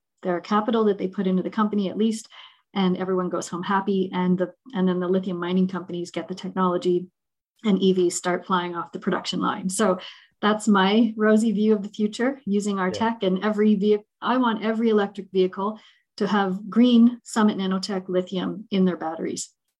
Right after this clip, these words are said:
Speaker 2: Yeah.
Speaker 1: because I think it's important to recognize in the supply chain where our resources are coming from.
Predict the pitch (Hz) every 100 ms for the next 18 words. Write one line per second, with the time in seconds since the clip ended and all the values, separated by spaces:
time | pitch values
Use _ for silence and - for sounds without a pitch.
0 | _ - 185 185 180 185 185 190 185 -
1 | 202 196 190 196 190 196 - 175 180 180
2 | 185 175 170 165 - - - _ _ _
3 | _ - 208 180 165 - - 190 190 214
4 | 214 185 170 175 - 190 185 180 175 175
5 | 175 175 170 - 180 170 - 180 175 -
6 | - 185